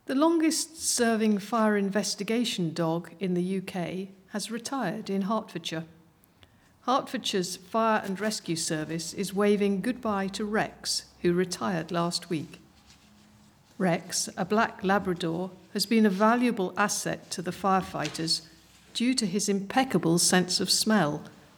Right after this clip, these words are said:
to detect accelerants like petrol, the emergency service states. He's been sent to fire scenes in Hertfordshire and the wider eastern and southeastern regions for almost eleven years,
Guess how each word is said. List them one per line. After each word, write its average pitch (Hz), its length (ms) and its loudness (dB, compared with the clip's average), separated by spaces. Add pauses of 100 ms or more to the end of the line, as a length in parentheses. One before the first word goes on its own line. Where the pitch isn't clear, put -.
(120)
to 185 100 2
detect 180 540 2
accelerants 175 800 6
like 165 280 2
petrol, 156 500 0 (340)
the 165 120 2
emergency 160 560 2
service 156 400 2
states. - 500 2 (1120)
He's 226 180 6
been 240 260 10
sent 262 360 6
to - 80 2
fire 175 360 6
scenes 165 420 6
in 175 120 6
Hertfordshire 180 680 4 (400)
and 214 280 10
the 196 120 6
wider 190 480 6
eastern 190 420 4
and 175 160 6
southeastern 190 840 4
regions 170 500 4
for - 140 -4
almost 196 680 6
eleven 190 420 8
years, 190 480 4